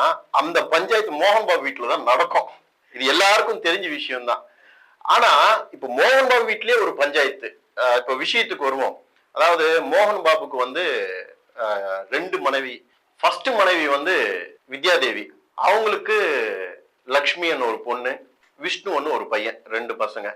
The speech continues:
So சில நாட்களுக்கு அப்புறம் வந்து அவங்க இறந்துடுறாங்க. அவரோட தங்கச்சி, அந்த அம்மாவோட தங்கச்சி நிர்மலா தேவி, அவங்கள கல்யாணம் பண்ணிக்கிறாங்க. ஃபேமிலி எல்லாம் பே-,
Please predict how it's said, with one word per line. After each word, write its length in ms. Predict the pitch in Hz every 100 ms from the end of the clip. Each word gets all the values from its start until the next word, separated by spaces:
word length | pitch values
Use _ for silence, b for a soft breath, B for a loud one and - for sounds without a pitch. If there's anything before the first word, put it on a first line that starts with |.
| _
So 160 | _ 180 170 165 156 151
சில 260 | 185 180 180
நாட்களுக்கு 440 | 185 202 202 170
அப்புறம் 220 | 156 160
வந்து 200 | 151 170
அவங்க 260 | 143 131 123 110 101 98 120
இறந்துடுறாங்க. 580 | 139 143 120 117 107 135 - _ _ 127
அவரோட 600 | 135 147 143 131 120 -
தங்கச்சி, 560 | 147 208 214 - 196 - - _ _
அந்த 200 | 113 117
அம்மாவோட 360 | 143 151 127
தங்கச்சி 560 | - 127 139 143 151 - _
நிர்மலா 400 | 151 190 202 175
தேவி, 260 | 147 120 123 - _ _ -
அவங்கள 380 | 147 196 196 156
கல்யாணம் 420 | 151 156 143 131
பண்ணிக்கிறாங்க. 560 | 120 117 110 110 135 -
ஃபேமிலி 300 | 143 135 139
எல்லாம் 380 | 131 131 135 131
பே-, 100 | 123